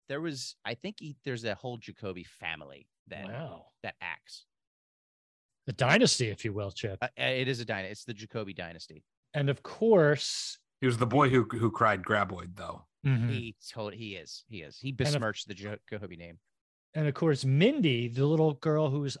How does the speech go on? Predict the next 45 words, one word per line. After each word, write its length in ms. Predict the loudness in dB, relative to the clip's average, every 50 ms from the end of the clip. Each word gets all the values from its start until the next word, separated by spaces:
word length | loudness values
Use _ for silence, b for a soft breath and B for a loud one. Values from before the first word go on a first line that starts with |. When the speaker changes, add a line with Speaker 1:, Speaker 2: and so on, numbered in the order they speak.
| -6
Speaker 2:
on 360 | -2 -2 0 0 0 -2 -4
the, 360 | -6 -4 -4 -4 -4 -6 -8 -8 -4
um, 580 | -2 0 0 0 0 -2 -2 -6 -8 -10 -12 -14 _ _ _ _ _ _ -8
Speaker 1:
The 140 | -8 -8 -8 _ 0 2
Speaker 3:
Pogo 160 | 4 4 4 2
Speaker 1:
pogo 40 | 2
Speaker 3:
stick. 280 | 2 0 -2 -2 -2
Speaker 1:
stick. 80 | -4 -10 _ 2
Speaker 2:
pogo 280 | 4 4 6 4 2 2
stick, 460 | 0 0 0 -2 -2 -2 -8 -20 _ _ _ -10
was 420 | -6 -2 -2 0 0 -2 -2 -6 -12 _ -2
Ariana 480 | 0 2 2 4 4 4 4 4 6 6
Richards. 480 | 6 6 4 6 4 4 4 4 0 -6 -8
Of 120 | -8 -8
course, 340 | -4 2 6 6 6 6 6
she 180 | 4 2 2
went 180 | 0 0 0 0
on 160 | 0 0 0
to 120 | -2 -4 -6
fame 360 | -4 -2 0 2 2 2 2
after 340 | 2 0 0 2 0 0 2
this 280 | 2 0 0 -2 -4 -6
as 160 | -6 -6 -6 -6
playing 480 | _ 0 2 4 4 4 4 2 2
the 320 | 0 2 2 2 0 -2 -4 b b b b b b b b b
little 280 | 4 6 6 8 8 8
girl 500 | 8 6 6 8 6 6 4 2 0 -2 -8
in 80 | -8 -6
a 40 | -4
little 260 | -4 -2 0 0 0
movie 280 | 0 0 0 0 0 -2
we 60 | 0
like 200 | -2 -2 -4 -6
to 80 | -8
call 240 | -6 -4 -4 -4 -4
Jurassic 480 | -6 -8 -12 -12 -12 -10 -10 -10 -10 -12 _
Park. 320 | -16 -16 -16 -16 -18 -18 -18 _ _ _
Speaker 1:
Yes. 520 | -14 -14 -12 -12 -12 -14 -14 -14 -14 -4 0
Speaker 3:
Really? 560 | 4 4 6 6 6 4 4 2 -2 -6 -4 2
I 100 | 4 4
Speaker 2:
Yeah, 80 | 4
Speaker 3:
didn't 100 | 4 2
Speaker 2:
same 260 | 0 0 4 6 4 6
Speaker 3:
know 40 | 6
that. 100 | 4